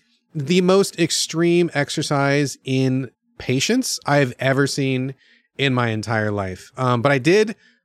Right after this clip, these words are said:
find value in it. Number one, I was really, <laughs> really curious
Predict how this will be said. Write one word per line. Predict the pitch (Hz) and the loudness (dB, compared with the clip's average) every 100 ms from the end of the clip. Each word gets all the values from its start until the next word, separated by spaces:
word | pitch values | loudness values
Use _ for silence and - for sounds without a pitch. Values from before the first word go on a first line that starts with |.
| _ | _
find | - 156 185 | -2 2 2
value | 170 190 311 294 | 2 2 4 4
in | 135 | 2
it. | 113 | 2
Number | 135 165 | 0 2
one, | 123 127 139 | 2 0 0
I | 139 | -2
was | 135 120 | 0 -2
really, | 120 131 131 | 2 2 2
<laughs> | - | 0
really | 151 185 | 0 0
curious | - 190 254 147 160 - | 0 0 2 2 0 -4